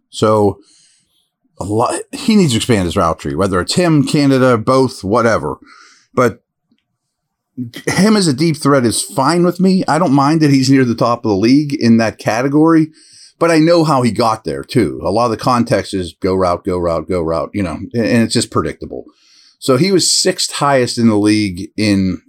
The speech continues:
average depth of target. Now, I know a lot of you,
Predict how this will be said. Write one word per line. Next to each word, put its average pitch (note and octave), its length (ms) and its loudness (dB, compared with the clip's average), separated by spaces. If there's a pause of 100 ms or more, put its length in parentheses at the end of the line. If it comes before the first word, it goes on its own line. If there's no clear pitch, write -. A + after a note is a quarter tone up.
(300)
average G#2 360 -4
depth F#2+ 220 -2
of E2 80 -16
target. - 400 -6 (1160)
Now, B2 460 0 (600)
I B2+ 100 -2
know C#3+ 220 4
a - 20 2
lot G3+ 280 2
of D3+ 80 0
you, B2+ 340 2